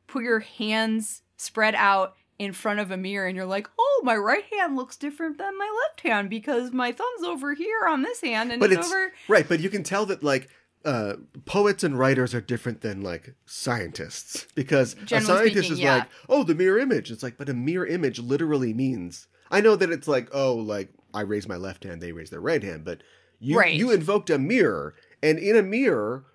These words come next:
Speaker 2: or if I put my <laughs> hands together,
Speaker 1: I know.
Speaker 2: humans, uh, humans and some other creatures have, uh, bilateral symmetry,
Speaker 1: Right.
Speaker 2: which means that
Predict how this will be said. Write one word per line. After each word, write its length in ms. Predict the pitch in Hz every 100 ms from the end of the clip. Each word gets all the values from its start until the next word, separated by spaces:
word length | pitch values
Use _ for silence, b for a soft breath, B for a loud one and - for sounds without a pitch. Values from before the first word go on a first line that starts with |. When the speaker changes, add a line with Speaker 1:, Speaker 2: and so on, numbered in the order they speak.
| b
Speaker 2:
or 140 | 151 170
if 80 | 170
I 60 |
put 160 | 160 220
my 120 | 180
<laughs> 220 | 156 -
hands 160 | 294 -
together, 680 | - - - 98 - 135 139 -
Speaker 1:
I 120 | 294
know. 400 | 320 269 185 190
Speaker 2:
humans, 500 | 143 240 247 233 - -
uh, 60 | 175 -
humans 460 | 131 233 202 185 175
and 340 | 143 139 123
some 180 | - 139
other 140 | 113
creatures 440 | 110 120 107 123 135 b b
have, 400 | 139 135 131 -
uh, 180 | 131 131 -
bilateral 840 | 107 139 160 170 170 170 156 143
symmetry, 800 | - 208 185 - 110 78 76 -
Speaker 1:
Right. 340 | 214 156 - -
Speaker 2:
which 200 | 143 143
means 240 | 156 156 139
that 220 | 143